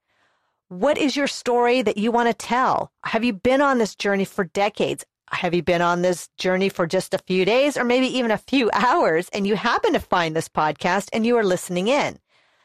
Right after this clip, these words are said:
What success stories would you like to hear about others and what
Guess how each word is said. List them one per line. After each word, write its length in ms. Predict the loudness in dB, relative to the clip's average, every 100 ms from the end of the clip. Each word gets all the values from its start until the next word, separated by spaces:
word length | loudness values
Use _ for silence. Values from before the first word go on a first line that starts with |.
| _ _ _
What 260 | -2 0 -2
success 560 | -8 -8 -6 -2 -2
stories 600 | -4 -4 0 2 0 -2
would 180 | -4 -4
you 120 | -2
like 260 | 0 0 0
to 100 | -4
hear 240 | -2 0 0
about 340 | 0 0 0 -4 _
others 580 | 0 2 2 2 0 -4 -2
and 200 | -2 0
what 160 | -2